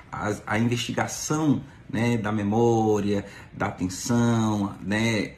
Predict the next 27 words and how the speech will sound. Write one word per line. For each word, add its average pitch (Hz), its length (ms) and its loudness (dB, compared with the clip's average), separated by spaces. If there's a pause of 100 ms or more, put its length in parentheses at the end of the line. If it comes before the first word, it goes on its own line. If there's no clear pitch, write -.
(100)
orientação 107 500 -2
temporal 98 400 -2
e 101 40 0
espacial, 104 420 -6
isso 120 120 -6
a 139 40 0
gente 139 140 -4
faz 135 300 0
na 135 100 4
hora 127 120 2
do 131 120 -2
exame 131 460 0
e - 20 4
não 147 120 2
precisa, 139 580 0 (340)
né, 90 200 -4
é, 95 140 -2
durante 101 420 0
a 95 280 -6
consulta, 135 520 -2
e 120 40 -2
não 127 100 0
precisa 127 200 0
de 123 100 2
nenhum 135 180 4
exame 147 400 2
extra. - 260 -8